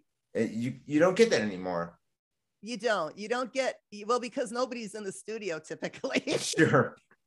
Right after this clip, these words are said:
Speaker 2: There's nobody to answer the phones. They're, and probably the person may not even be in the city, um, or the state <laughs> for that
Speaker 1: <laughs>
Speaker 2: matter. So, so when something happens, like,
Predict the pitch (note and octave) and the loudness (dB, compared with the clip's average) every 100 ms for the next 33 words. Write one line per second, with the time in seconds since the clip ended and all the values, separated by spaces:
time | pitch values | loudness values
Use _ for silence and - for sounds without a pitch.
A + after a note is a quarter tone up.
0 | _ A#3 A#3 F#3 A#3 A#3 A#3 A3 G3+ G3+ | _ 2 2 2 -2 0 0 0 -4 -4
1 | G#3 - G3 F#3+ G#3+ G3 F3 D3+ - E3+ | -8 -10 -10 -8 -4 -4 -4 -8 -6 -4
2 | D#3+ D#3 - D#3+ E3 C3 D#3 G#3 A#3+ B3 | -4 -6 -6 -6 -8 -14 -6 -2 -2 -4
3 | F#3+ - F#3+ F#3+ F3 F3+ F#3+ F#3 F3+ E3+ | -8 -8 -10 -10 -10 -8 -6 -6 -6 -10
4 | E3+ F#3 F3 D#3 - A3 F3 C3+ C#3+ _ | -10 -8 -8 -10 -10 -10 -10 -14 -18 _
5 | _ - - E3 E3 D#3+ D#3 F#3+ A3+ - | _ -12 -6 -4 -2 -4 -6 -6 -6 -6
6 | - B3+ F3 - D#3+ D4 C4 C4+ - C#4 | 0 0 -2 -8 -2 0 2 2 2 2
7 | B3+ B3+ C4+ - A#3 - - - - - | 2 2 0 0 -6 -8 -12 -8 -6 -6
8 | _ - _ - - B3 B3+ - - - | _ -20 _ -8 -2 -2 -2 -8 -12 -2
9 | A#3+ G3 D#4 D#4+ C#4+ A3+ A#3 A#3+ - G#3+ | 0 2 0 0 -2 0 0 0 0 -4
10 | F3 F3 - - _ - F3+ G3 F#3+ | -4 -8 -14 -20 _ -6 -2 -2 -2